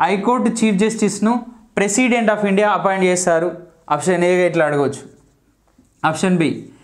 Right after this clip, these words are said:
ఇటీవల తెలంగాణ హైకోర్టుకి,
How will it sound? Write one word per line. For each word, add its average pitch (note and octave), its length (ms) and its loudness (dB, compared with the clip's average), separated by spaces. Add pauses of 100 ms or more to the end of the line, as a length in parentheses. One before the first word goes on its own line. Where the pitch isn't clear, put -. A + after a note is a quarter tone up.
(340)
ఇటీవల G#3+ 640 0 (1500)
తెలంగాణ A#3+ 460 2
హైకోర్టుకి, G3 760 0